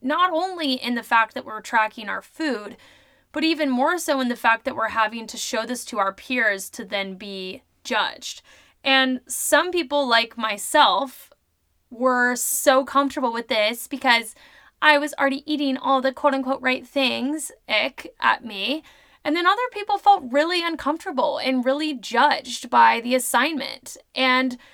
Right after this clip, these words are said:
I've talked with other people that went to different universities, and most of them had an assignment of some sort like this.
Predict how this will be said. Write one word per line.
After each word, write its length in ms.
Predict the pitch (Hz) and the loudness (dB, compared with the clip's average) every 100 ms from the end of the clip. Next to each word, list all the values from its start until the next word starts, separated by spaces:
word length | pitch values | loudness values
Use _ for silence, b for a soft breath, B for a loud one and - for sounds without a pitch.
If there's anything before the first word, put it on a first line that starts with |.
| b | b
I've 220 | - 269 247 | 0 2 4
talked 320 | 254 302 - | 4 4 2
with 140 | 320 | -8
other 280 | - 240 339 | -4 -4 -4
people 300 | 302 269 277 | -4 -2 0
that 140 | 262 247 | 0 0
went 160 | 240 | -2
to 80 | 240 | -2
different 360 | - 233 - 247 | -4 -4 -4 -4
universities, 840 | 240 214 220 240 226 233 220 208 | -4 0 -2 -2 -6 -8 -8 -6
and 240 | 220 220 | -6 -4
most 320 | 208 233 - | -2 -2 -4
of 100 | 247 | -6
them 220 | 208 208 202 | -2 -2 -2
had 400 | 208 202 190 - | 0 4 4 0
an 120 | 208 | -8
assignment 760 | 196 - 190 190 170 147 247 - | -8 -4 -2 -4 -8 -12 -14 -10
of 140 | 214 | -8
some 320 | - 233 196 | -6 -6 -6
sort 540 | 196 - 208 185 - - b b b | -8 -8 -4 -4 -6 -16 b b b
like 320 | 214 190 - | -2 -2 -2
this. 400 | - - - - | -8 -8 -10 -14